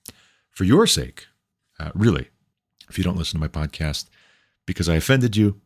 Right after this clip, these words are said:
then okay. I, I, I will be okay. I will survive. First I was afraid. I was petrified. But I will survive. The other thing I would say to that category of people, if you would ascribe bad motives,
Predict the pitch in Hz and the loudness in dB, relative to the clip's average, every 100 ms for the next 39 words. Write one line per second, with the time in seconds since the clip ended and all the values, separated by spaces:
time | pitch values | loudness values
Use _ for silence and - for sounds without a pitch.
0 | _ 87 82 82 - _ - 95 71 - | _ -2 0 0 -6 _ -6 -4 -4 -8
1 | _ _ 85 85 - 92 95 90 _ _ | _ _ -8 -8 -2 0 0 -4 _ _
2 | _ - 113 139 127 123 107 - 65 - | _ -2 4 6 6 4 4 0 -4 -2
3 | 95 104 131 113 113 113 110 107 110 101 | 0 4 4 4 4 4 6 6 4 0
4 | - - - _ _ _ _ - - 104 | -8 -12 -18 _ _ _ _ -12 -2 -2
5 | - 90 87 87 - _ - _ - 80 | 0 -2 0 -2 -6 _ -20 _ -12 -6
6 | 92 87 85 - 87 85 85 82 - - | 0 2 0 -2 -2 2 2 0 -4 -10
7 | _ _ _ _ - 90 82 82 76 76 | _ _ _ _ -8 -6 -6 -4 -4 -6
8 | _ - _ _ - 92 - - 95 85 | _ -20 _ _ -4 -4 -4 -8 -4 -2
9 | - 69 57 58 _ - - _ _ _ | -2 -6 -8 -12 _ -20 -20 _ _ _
10 | _ _ - 110 139 165 - 131 107 98 | _ _ -4 2 4 4 2 2 4 2
11 | - 95 85 85 80 78 - 98 - 95 | 2 2 2 0 0 -2 -4 -4 -2 -2
12 | 87 80 76 - 95 87 73 64 - - | -2 -2 -4 -2 -2 -2 -6 -6 -12 -20
13 | _ _ 85 - 87 82 80 - - 98 | _ _ -10 -4 -2 -2 -2 -4 -4 -2
14 | 95 98 90 82 82 82 80 76 73 73 | 0 0 -2 -2 -2 0 0 0 -2 -4
15 | - - | -6 -10